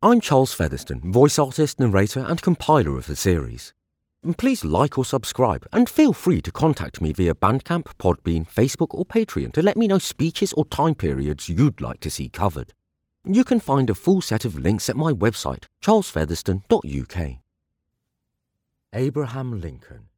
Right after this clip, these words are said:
Second Annual Message to Congress, eighteen sixty-two.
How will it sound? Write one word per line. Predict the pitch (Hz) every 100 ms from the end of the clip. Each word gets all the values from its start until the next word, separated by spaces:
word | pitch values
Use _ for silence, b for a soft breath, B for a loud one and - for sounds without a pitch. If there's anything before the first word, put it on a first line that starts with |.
| _
Second | - 131 135 151 131
Annual | 104 101 104 98 95
Message | 80 92 - 92 -
to | 92
Congress, | - 85 69 62 58 - - _
eighteen | 90 101 - 104 95
sixty-two. | - - - 69 - - 67